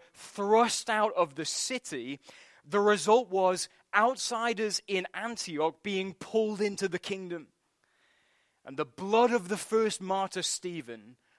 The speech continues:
really was the seed of the church in Antioch.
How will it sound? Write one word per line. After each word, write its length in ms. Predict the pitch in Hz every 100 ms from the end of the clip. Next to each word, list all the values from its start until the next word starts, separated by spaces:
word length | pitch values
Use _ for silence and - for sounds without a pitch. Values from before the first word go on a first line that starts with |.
| _ _ _ _
really 540 | 123 147 196 214 214
was 360 | 180 185 175 -
the 140 | 156
seed 720 | - - - 180 147 123 123 - _ _ -
of 240 | 151 131
the 100 | 147
church 800 | - - - 190 127 143 - - - _ _ _ -
in 160 | 156 151
Antioch. 800 | 151 143 156 135 98 - _